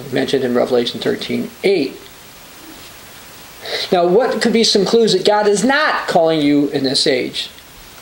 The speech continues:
Well, if you don't feel any reason to repent and change, you're probably not really hearing God's call. If you cannot accept Jesus as your Lord and Savior, you're really not hearing God's calling.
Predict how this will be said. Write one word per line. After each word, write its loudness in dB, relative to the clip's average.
Well, 4
if 0
you 4
don't 2
feel 2
any 4
reason 0
to 0
repent 2
and -4
change, 0
you're -8
probably 2
not -2
really 2
hearing -2
God's 0
call. -4
If -2
you 2
cannot 4
accept 0
Jesus 2
as 0
your 2
Lord 4
and -2
Savior, 2
you're 2
really 2
not 0
hearing 0
God's -4
calling. -6